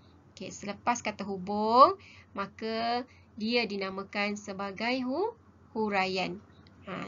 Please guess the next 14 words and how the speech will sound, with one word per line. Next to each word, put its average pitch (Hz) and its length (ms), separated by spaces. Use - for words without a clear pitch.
jadi, 214 320
inilah 254 240
yang 196 240
dimaksudkan - 400
dengan 220 240
jawapan 240 880
mesti 226 320
ada 220 560
isi 233 720
dan 208 480
huraian. 190 960
Okey, 185 320
selamat 202 400
menjawab. 269 880